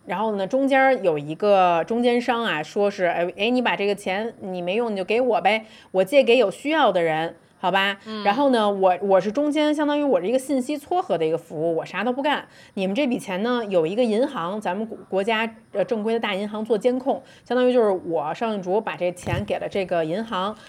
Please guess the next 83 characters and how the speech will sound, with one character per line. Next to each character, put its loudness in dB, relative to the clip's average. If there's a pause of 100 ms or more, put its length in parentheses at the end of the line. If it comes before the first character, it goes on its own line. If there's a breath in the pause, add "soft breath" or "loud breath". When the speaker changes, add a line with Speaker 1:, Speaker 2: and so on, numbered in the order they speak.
Speaker 1:
然 -4
后 0
这 2
个 2
银 -4
行 -4
再 -2
通-， -6
然 -6
后 -2
呢， -2
再 -4
把 -2
这 -4
个 0
钱 -6
发 -2
给 -2
你 -4
韩 -10
夏， -6 (340 soft breath)
然 0
后 2
呢， 0
你 -4
到 0
时 0
候 0
把 -2
这 -2
钱 -6
还 -4
给 2
我， 0
我 -6
还 -4
可 -6
以 -4
拿 -4
到 2
一 0
个 2
不 -6
错 0
的 0
一 -4
个 0
利 -2
息。 -16 (720)
啊， -2
Speaker 2:
嗯。 -2
Speaker 1:
其 2
实 6
这 2
就 4
是 4
典 0
型 -4
的 0
一 0
个 2
P -6
to -2
P -6
的 0
一 0
个 0
结 -8
构， 0 (420 loud breath)
当 2
时 -2
大 2
量 2
的 -2
人 -4
被 0
这 0
个 0
事 -4
情 -6
给 -6
骗 -2
了。 -10